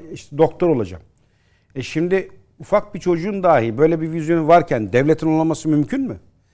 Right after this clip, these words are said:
Atatürk'ten sonra maalesef bu ülkenin önüne hiçbir hedef konmadı. Ve Cumhurbaşkanı iki bin yirmi üç, yetmiş bir bunları boşuna dillendirmiyor.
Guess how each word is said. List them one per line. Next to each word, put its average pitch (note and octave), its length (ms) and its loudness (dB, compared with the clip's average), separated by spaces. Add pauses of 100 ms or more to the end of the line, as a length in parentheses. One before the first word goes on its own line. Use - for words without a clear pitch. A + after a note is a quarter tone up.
(640)
Atatürk'ten F#3 640 2
sonra G3 280 -4
maalesef G3+ 440 0
bu F#3+ 60 -8
ülkenin G3+ 220 -6
önüne G3 220 -6
hiçbir F#3 240 -6
hedef G3 240 -6
konmadı. F3+ 420 -2 (840)
Ve F#3 340 0
Cumhurbaşkanı F#3+ 560 0
iki E3+ 240 -8
bin F#3 80 -4
yirmi F#3 320 -2
üç, F#3 220 -8
yetmiş D#3 420 -4
bir E3 180 -4
bunları D#3+ 260 -2
boşuna C#3+ 300 -4
dillendirmiyor. A#2 760 -2